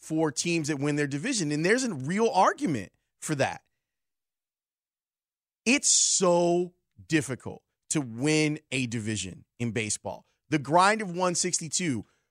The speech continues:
we seem to love the concept of it,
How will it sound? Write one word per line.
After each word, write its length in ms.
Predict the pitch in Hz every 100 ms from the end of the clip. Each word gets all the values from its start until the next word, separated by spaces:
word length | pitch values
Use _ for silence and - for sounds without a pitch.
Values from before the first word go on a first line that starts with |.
| _ -
we 360 | 117 175 226
seem 420 | 226 - 202 190 170
to 420 | 190 175 156 - _ _ _ _
love 480 | 135 151 190 233 185
the 80 | 160
concept 840 | - - 262 277 226 175 127 -
of 160 | 117 98
it, 160 | 92